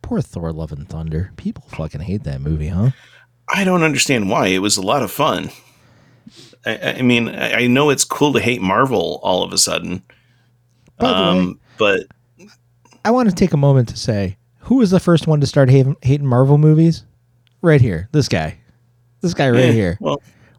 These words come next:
Speaker 1: Way ahead of the curve.
Speaker 2: yes, some people hate fun.
Speaker 1: Those, thi-,
Speaker 2: Uh,
Speaker 1: those things were dog shit back with, uh,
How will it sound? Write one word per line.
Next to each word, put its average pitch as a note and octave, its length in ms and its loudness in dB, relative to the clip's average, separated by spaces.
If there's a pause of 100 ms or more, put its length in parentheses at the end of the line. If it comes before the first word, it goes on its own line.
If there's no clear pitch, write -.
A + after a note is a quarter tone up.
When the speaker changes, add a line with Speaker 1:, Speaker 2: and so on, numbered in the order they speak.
Speaker 1:
Way G#3 140 4
ahead E3 220 6
of B2+ 80 4
the A#2+ 80 2
curve. D#3+ 160 2
Speaker 2:
yes, - 240 -2 (240)
some E3+ 260 -2
people F3+ 280 -2
hate D3 280 0
fun. F#2+ 420 0 (420)
Speaker 1:
Those, E3 180 2
thi-, G2+ 80 4
Speaker 2:
Uh, G2+ 280 0
Speaker 1:
those G#3 220 2
things F#3+ 180 2
were C#3+ 100 4
dog C3+ 280 2
shit C3 260 -2
back C3 320 -2
with, A#2+ 400 -2
uh, G2+ 420 -2